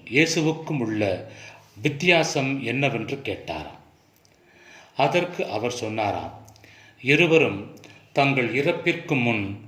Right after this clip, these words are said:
ஒரு காரியம் செய்தார்கள்." புத்தர் மரணத்தின் விளிம்பில் இருந்தபோது அவரின் சீடர் ஆனந்த் என்பவர், "உங்கள் நினைவாக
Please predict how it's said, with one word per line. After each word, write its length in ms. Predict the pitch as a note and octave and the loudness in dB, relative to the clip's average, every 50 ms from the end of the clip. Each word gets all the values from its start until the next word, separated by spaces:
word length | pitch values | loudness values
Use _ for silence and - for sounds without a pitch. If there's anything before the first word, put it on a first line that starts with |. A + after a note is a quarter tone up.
| - - - - | -20 -20 -12 -4
ஒரு 260 | - B2 A#2+ A#2 A#2 - | 0 2 2 2 0 0
காரியம் 480 | - B2+ C3+ C3+ - B2 C3 B2+ B2 | 2 4 6 6 6 4 2 0 0
செய்தார்கள்." 600 | - - G#2+ G2 G2 - F#2+ F#2 F2+ - - - - - - _ _ _ _ _ _ _ _ _ _ _ _ _ _ _ _ _ - - - - _ _ _ _ _ _ _ _ _ _ _ - | -2 -4 -4 -2 -2 -2 -4 -6 -6 -6 -10 -14 -16 -18 -20 _ _ _ _ _ _ _ _ _ _ _ _ _ _ _ _ _ -20 -20 -20 -20 _ _ _ _ _ _ _ _ _ _ _ 2
புத்தர் 580 | D3+ D#3 D3+ - - - G#2+ F#2+ G#2+ - - - - - - - - - _ - | 4 4 4 4 0 -2 -2 0 -2 -4 -8 -12 -18 -20 -20 -20 -20 -20 _ -4
மரணத்தின் 680 | A2 B2 C3+ D3 E3 E3+ E3 E3 D#3+ - D3 C3 A2 G2+ | 2 2 4 4 4 2 2 -2 -2 -2 -2 -2 -2 -2
விளிம்பில் 460 | A#2 C3 C#3+ D#3+ D#3+ D#3 D3+ D3+ C3+ | 0 2 2 2 2 2 2 0 0
இருந்தபோது 680 | A#2+ A2 A2 G#2+ G2+ G#2 F#2 F2+ G2+ G2+ G#2 - C#3+ - - - - - - _ _ _ - - - - - | 0 0 -2 -4 -4 -6 -6 -6 -6 -6 -6 -6 -8 -10 -10 -16 -20 -20 -20 _ _ _ -20 -20 -18 -4 2
அவரின் 420 | C3+ C#3 C#3 D3 C#3 C3+ B2+ A#2+ | 2 4 6 6 4 4 2 0
சீடர் 640 | A#2+ - - F3 F3+ F#3 E3 A#2 G2 - - - - - - - - - | -2 -4 0 2 4 4 4 4 0 -2 -4 -10 -14 -18 -20 -20 -8 -2
ஆனந்த் 520 | A2+ B2 C#3 D3+ D3+ D3+ D3+ D#3 D#3+ D#3 - - - | 2 4 6 6 6 6 4 2 2 -2 -4 -10 -10
என்பவர், 680 | - A#2 A#2 A2 G#2 G#2+ G2+ G2 G2 F#2 - - - - - - - - - - - - - | -8 -6 -6 -2 0 0 0 2 0 -2 -2 -6 -14 -18 -20 -20 -20 -20 -18 -20 -20 -10 -2
"உங்கள் 340 | - D#3 D#3+ D#3 D#3+ D#3+ D3 | 2 4 4 6 4 4 2
நினைவாக 800 | C3+ D3 D3+ E3 E3+ D#3+ E3 D#3+ D#3 D3+ D#3 D3 A#2+ G#2 G2 - | 2 2 0 0 0 2 2 2 2 4 4 2 2 2 0 -6